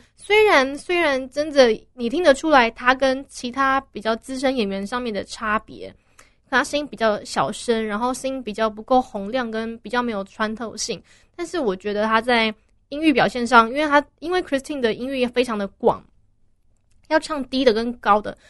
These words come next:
她也是有在水准之内，所以我觉得应该也是非常的不错。可能如果未来她继续演 Christine 这个角色的话，表现也会越来越好。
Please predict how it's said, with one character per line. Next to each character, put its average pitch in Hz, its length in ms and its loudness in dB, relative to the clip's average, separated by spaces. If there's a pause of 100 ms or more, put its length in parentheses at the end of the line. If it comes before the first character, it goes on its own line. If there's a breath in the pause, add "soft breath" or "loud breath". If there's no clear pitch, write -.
(100)
她 349 140 -10
也 247 100 0
是 294 160 -8
有 233 160 2
在 220 320 -2
水 208 220 -4
准 214 200 -8
之 208 140 -12
内， 202 240 -4
所 269 140 -8
以 294 40 -2
我 214 120 4
觉 202 120 -6
得 202 160 -4
应 208 120 -6
该 226 120 -4
也 - 60 -8
是 233 180 -6
非 226 160 2
常 214 140 -2
的 196 80 -8
不 202 160 -14
错。 - 320 -4 (240 soft breath)
可 294 100 -4
能 311 120 0
如 370 100 4
果 370 120 8
未 349 120 2
来 277 140 6
她 269 200 2
继 302 200 -6
续 294 100 0
演 214 160 0
Christine 240 380 -4
这 247 60 4
个 233 100 2
角 - 240 -4
色 247 160 -2
的 214 100 2
话， 233 220 4
表 196 160 -2
现 254 160 -6
也 208 80 -6
会 226 160 -4
越 240 120 -2
来 196 140 -4
越 240 180 4
好。 - 360 0